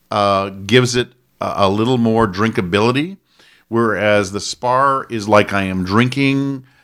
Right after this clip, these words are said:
uh, a bowl, like the water from a bowl of flowers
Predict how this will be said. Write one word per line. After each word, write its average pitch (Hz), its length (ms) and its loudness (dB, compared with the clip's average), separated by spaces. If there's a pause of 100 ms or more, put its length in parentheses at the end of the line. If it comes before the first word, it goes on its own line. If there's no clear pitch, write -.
(340)
uh, 92 600 0 (140)
a 90 80 -14
bowl, 117 600 0
like 110 160 -2
the 107 80 -2
water 110 460 2
from 127 180 -6
a 104 80 0
bowl 107 360 0
of 98 80 -6
flowers 120 640 0